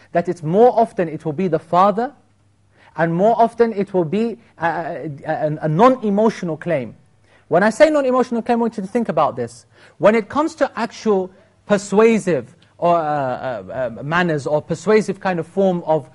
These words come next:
of ma'asiyah, of sin or something which people are trying to make you do something, it will be the mother. It will be the mother who will use the guilt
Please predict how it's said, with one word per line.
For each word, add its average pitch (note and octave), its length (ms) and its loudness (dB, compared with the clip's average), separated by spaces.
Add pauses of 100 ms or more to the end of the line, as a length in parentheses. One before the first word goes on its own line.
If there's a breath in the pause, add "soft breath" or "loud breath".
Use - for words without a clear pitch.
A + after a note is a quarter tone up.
(200 soft breath)
of D3+ 200 -2
ma'asiyah, D3+ 680 -4
of C#3+ 140 -8
sin F#3 320 -2
or C#3 120 -6
something F#3 360 -6
which D#3 200 -8
people F#3 220 -6
are D#3 40 2
trying F3+ 220 -6
to D3+ 160 -4 (220 soft breath)
make F3+ 240 -4
you E3 60 -4
do F#3+ 100 -2
something, C#3+ 300 -8 (180 soft breath)
it F#3+ 140 -6
will A#3 80 2
be A3+ 100 0
the G3+ 120 0
mother. F#3+ 480 0 (180 soft breath)
It E3 140 -8
will G#3+ 80 -4
be A3+ 80 0
the G#3+ 80 0
mother A3+ 260 2
who F#3+ 80 0
will G3 160 0
use G3+ 240 -2
the E3+ 120 -4
guilt D#3+ 500 0